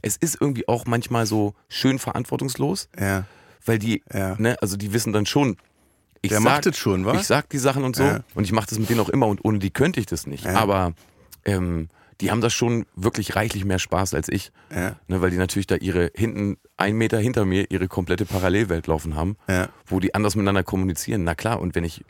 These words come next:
Speaker 1: wenn ich in Häkchen Bass spiele, dann, dann würde ich das, glaub ich, auch machen.
Speaker 2: Und wie viele Leute hast du auf der Ba-, auf, auf, auf der Band,
Speaker 1: Ich glaub,
Speaker 2: auf der
Speaker 1: mittlerweile
Speaker 2: Bühne?
Speaker 1: Ähm,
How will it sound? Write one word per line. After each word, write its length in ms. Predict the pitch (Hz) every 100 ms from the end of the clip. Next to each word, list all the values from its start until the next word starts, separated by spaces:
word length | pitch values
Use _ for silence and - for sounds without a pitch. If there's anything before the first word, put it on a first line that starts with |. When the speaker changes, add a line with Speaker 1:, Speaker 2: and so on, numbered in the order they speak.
| _
Speaker 1:
wenn 140 | 90 90
ich 100 | -
in 80 |
Häkchen 320 | 90 98 - 85
Bass 160 | 95
spiele, 320 | - - 123
dann, 280 | 120 107 101 - _ _ _ _ _ -
dann 220 | 87 87
würde 120 | 90
ich 60 | 98
das, 120 | 104
glaub 160 | 110 117
ich, 80 | 107
auch 80 | 123
machen. 240 | 107 82 _ - -
Speaker 2:
Und 160 | 110
wie 60 | 113
viele 160 | 160 196
Leute 220 | 185 170
hast 180 | 165 -
du 60 |
auf 100 | 226
der 120 | - 190
Ba-, 380 | 196 196 -
auf, 80 | 147
auf, 220 | - 123
auf 200 | - 92
der 120 | - 85
Band, 200 | 95 90
Speaker 1:
Ich 40 |
glaub, 140 | 82 101
Speaker 2:
auf 60 |
der 0 |
Speaker 1:
mittlerweile 280 | 117 113 113 147
Speaker 2:
Bühne? 160 | 190 - - _ _ - -
Speaker 1:
Ähm, 400 | 101 98 95